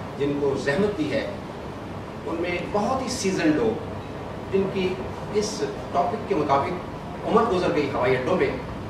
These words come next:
हमने उनको जहमत दी है। हम अभी आपका उनसे इंट्रोडक्शन करवाएंगे, तारुफ करवाएंगे, वो क्या कहते हैं और क्या जो हमने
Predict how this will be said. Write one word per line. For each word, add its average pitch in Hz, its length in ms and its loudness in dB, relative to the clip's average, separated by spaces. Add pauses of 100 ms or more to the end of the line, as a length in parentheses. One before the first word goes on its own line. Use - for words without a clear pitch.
(200)
हमने 135 160 2
उनको 151 240 4
जहमत 185 260 4
दी 190 100 2
है। - 280 0
हम - 100 -4
अभी 131 220 -2
आपका 127 300 0
उनसे 123 360 -2
इंट्रोडक्शन 123 600 -2
करवाएंगे, 165 400 2 (500)
तारुफ - 280 0
करवाएंगे, 143 420 4 (360)
वो - 160 -4
क्या 139 160 6
कहते 151 340 2
हैं 131 160 0 (440)
और 156 380 2
क्या 156 220 4
जो 175 180 0
हमने 147 480 2